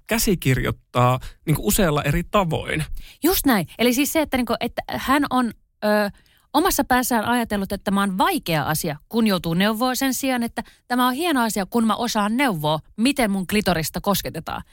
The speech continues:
Speaker 2: Ja siis tässä myöskin tärkeää on se, että niin kun, ö, klitoris on todella pie-, niin kun siis se klitoriksen huppu, niin siis sehän on tosi, tosi, tosi pieni alue.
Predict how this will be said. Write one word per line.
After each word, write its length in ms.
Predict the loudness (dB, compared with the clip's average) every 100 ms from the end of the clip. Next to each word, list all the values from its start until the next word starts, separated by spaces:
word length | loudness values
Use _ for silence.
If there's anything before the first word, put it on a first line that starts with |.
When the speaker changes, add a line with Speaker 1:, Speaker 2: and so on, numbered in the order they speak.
| _ -18 -16 -14 -2
Speaker 2:
Ja 80 | 2
siis 220 | 2 0 -6 -20 _ _
tässä 200 | 0 2
myöskin 240 | 2 0 0
tärkeää 340 | 0 2 0 0
on 80 | 0
se, 120 | 0
että 180 | -2 -4
niin 140 | -4
kun, 220 | 0 -2
ö, 400 | 0 0 0 0 -4 -8 _ _
klitoris 400 | 2 2 0 -2
on 160 | -2 -4 -6 0
todella 320 | 2 2 0 0
pie-, 200 | 0 0 -2
niin 100 | 0
kun 80 |
siis 200 | 2 0
se 160 | 2 -2 -2 _
klitoriksen 500 | 0 2 0 0 0
huppu, 360 | 0 -2 -8 -8 -12 -20 -20 -20 _ _
niin 120 | 2
siis 160 | 2 2
sehän 140 | 2
on 60 | 0 0
tosi, 160 | -2 0
tosi, 160 | -2
tosi 180 | 0 0
pieni 260 | 2 2 2
alue. 340 | 0 0 -2